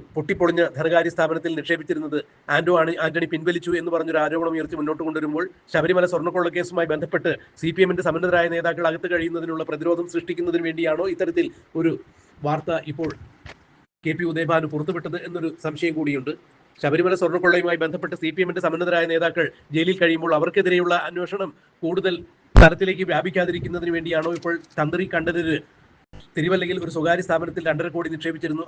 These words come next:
ആ രണ്ടര കോടി രൂപ ആന്റോ ആന്റണി എന്ന് പറയുന്ന ഒരു എം പി പിൻവലിച്ചു എന്നൊക്കെ പറയുമ്പോൾ തികച്ചും അസ്വാഭാവികമായ ഒരു കാര്യം തന്നെയാണ്. എന്നാൽ ഈ രണ്ടര കോടി രൂപ തന്ത്രിക്ക് എവിടെ നിന്ന് കിട്ടി എന്നുള്ളത് എസ് ഐ ടിയുടെ മുന്നിൽ തന്ത്രി പറഞ്ഞിട്ടുണ്ട് എന്നുള്ള വിവരങ്ങൾ തന്നെയാണ് പുറത്തു വരുന്നത്. അങ്ങനെയെങ്കിൽ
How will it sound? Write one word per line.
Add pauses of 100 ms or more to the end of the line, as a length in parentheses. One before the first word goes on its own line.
ആ (120)
രണ്ടര
കോടി
രൂപ (240)
ആന്റോ
ആന്റണി
എന്ന്
പറയുന്ന
ഒരു
എം
പി
പിൻവലിച്ചു
എന്നൊക്കെ
പറയുമ്പോൾ (380)
തികച്ചും
അസ്വാഭാവികമായ
ഒരു
കാര്യം
തന്നെയാണ്. (100)
എന്നാൽ (400)
ഈ (840)
രണ്ടര
കോടി
രൂപ
തന്ത്രിക്ക്
എവിടെ
നിന്ന്
കിട്ടി
എന്നുള്ളത് (280)
എസ്
ഐ
ടിയുടെ
മുന്നിൽ
തന്ത്രി (340)
പറഞ്ഞിട്ടുണ്ട് (100)
എന്നുള്ള
വിവരങ്ങൾ
തന്നെയാണ്
പുറത്തു
വരുന്നത്.
അങ്ങനെയെങ്കിൽ